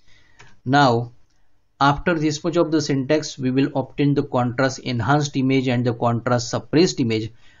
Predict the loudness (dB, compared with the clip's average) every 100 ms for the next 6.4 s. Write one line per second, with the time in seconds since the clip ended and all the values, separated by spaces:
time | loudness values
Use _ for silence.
0 | -20 -4 2 2 2 0 0 -2 2 2
1 | 4 2 0 0 0 0 2 2 0 0
2 | 2 4 4 4 2 -2 0 0 2 2
3 | 2 -2 -2 -4 -2 2 2 4 0 0
4 | -12 -20 -20 -4 0 0 0 0 0 0
5 | -4 -4 -4 -4 0 2 4 2 0 0
6 | -4 -4 -6 -8